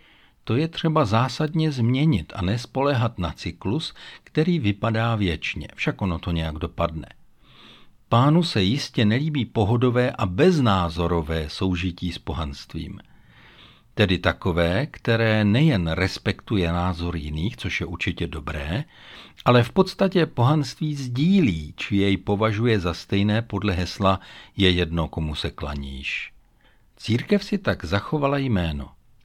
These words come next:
ale nevěřila v moc vzkříšení, nevěřila v paradox křesťanství, nevěřila v Krista Pána a Spasitele.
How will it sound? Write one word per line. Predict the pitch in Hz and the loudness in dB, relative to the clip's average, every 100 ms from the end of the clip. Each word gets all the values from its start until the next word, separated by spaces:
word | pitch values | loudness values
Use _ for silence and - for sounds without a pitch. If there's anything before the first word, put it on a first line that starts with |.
| _ | _
ale | 95 85 | 0 2
nevěřila | 80 101 135 139 147 139 | 2 0 0 0 -2 -2
v | 120 98 | -2 0
moc | 101 110 - | 0 -2 -10
vzkříšení, | - - - - 92 - 85 71 69 - - - - - | -14 -14 -12 -12 -8 -6 -4 -6 -8 -14 -20 -20 -18 -4
nevěřila | 92 120 143 160 151 151 156 | 0 2 4 2 2 2 0
v | - - | -2 -10
paradox | - 123 127 123 127 - | 0 4 4 2 -2 -6
křesťanství, | - - 113 - - 78 73 - - - - - - _ - - | -14 -6 -4 -4 -6 -8 -8 -12 -16 -14 -14 -18 -20 _ -20 -4
nevěřila | 92 107 123 120 113 110 | 2 4 4 2 2 0
v | 104 | -2
Krista | - 104 101 - - 73 | -4 -2 -2 -4 -10 -6
Pána | - 95 104 101 101 - - - - | -2 0 2 0 -2 -8 -20 -20 -10
a | - 78 | -6 -6
Spasitele. | - - 73 - 73 - 71 | -8 -10 -10 -8 -10 -10 -12